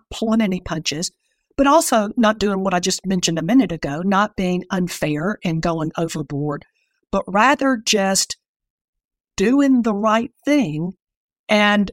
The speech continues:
recognizing that some people are gonna have one view, others will have another one, but that you have to keep your eye on the ball and your head down and hope that over time, that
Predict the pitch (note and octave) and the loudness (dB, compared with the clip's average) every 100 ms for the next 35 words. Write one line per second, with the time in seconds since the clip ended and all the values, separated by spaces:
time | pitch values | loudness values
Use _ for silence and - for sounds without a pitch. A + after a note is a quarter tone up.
0 | _ _ G#3 G#3+ A3+ A#3 A3 G#3+ G#3+ G#3+ | _ _ -2 0 0 0 2 2 0 0
1 | G3+ F#3+ F3+ - _ - - A#3 C4+ C4 | 0 0 -2 -4 _ -2 2 2 2 0
2 | A#3 A3+ G#3+ F#3 G#3 F#3+ G#3+ A3 G#3+ A3 | -2 0 0 2 0 0 0 0 0 0
3 | A3 A3 G#3 A3 G#3+ F#3 F#3+ G3+ F3+ G3 | 0 0 0 0 -2 -2 0 0 2 0
4 | A#3+ F#3 F#3+ F3+ F#3+ - G3+ G#3 A3 A#3 | 0 0 0 -2 -2 -4 -2 0 0 0
5 | G3+ - G3+ G3+ F#3 G3+ G#3+ G3+ F3+ F#3 | -4 -6 -4 -2 0 0 0 0 -2 -2
6 | G#3 A#3 F#3+ E3+ E3 E3+ G#3 F3 F#3+ A#3 | 0 0 -2 -2 -4 -2 -2 0 0 0
7 | E3+ D#3+ D#3+ _ _ _ _ _ _ - | 0 -4 -10 _ _ _ _ _ _ 0
8 | G#3+ G3+ G3 - - - C#4+ - - - | 2 4 0 -4 -4 0 0 0 -8 -20
9 | _ _ A3+ G#3+ G3+ - - A3 G3 G3+ | _ _ 0 2 2 -2 0 2 2 -2
10 | F#3 F#3 - - - C#4 G3 E3+ E3+ E3 | -4 -4 -10 -8 -2 0 0 0 -4 -8
11 | _ _ _ _ _ G3+ F#3+ F#3+ F#3+ F#3+ | _ _ _ _ _ 0 2 2 0 -4